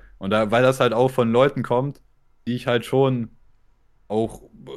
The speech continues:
respektiere in dem, was sie machen und sagen, die halt, die halt, die Leute haben Ahnung auch, die da reden, aber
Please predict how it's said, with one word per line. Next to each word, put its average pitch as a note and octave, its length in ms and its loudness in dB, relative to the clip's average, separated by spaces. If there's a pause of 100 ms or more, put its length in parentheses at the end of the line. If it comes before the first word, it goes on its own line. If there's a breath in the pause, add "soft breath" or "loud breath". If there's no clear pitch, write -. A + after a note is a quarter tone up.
(140)
respektiere C3 760 4
in A#2 120 0
dem, B2+ 200 4
was B2 140 4
sie B2 80 -2
machen C3 240 2
und A2 120 2
sagen, A2+ 260 2
die A2 120 0
halt, G#2+ 300 0
die G#2 100 0
halt, G2+ 200 -2
die G2 40 -14
Leute A2+ 300 0
haben G#2 420 0
Ahnung C3 300 0
auch, A2 160 0
die A2 120 -10
da G#2 180 2
reden, G#2+ 260 -2
aber G#2 340 2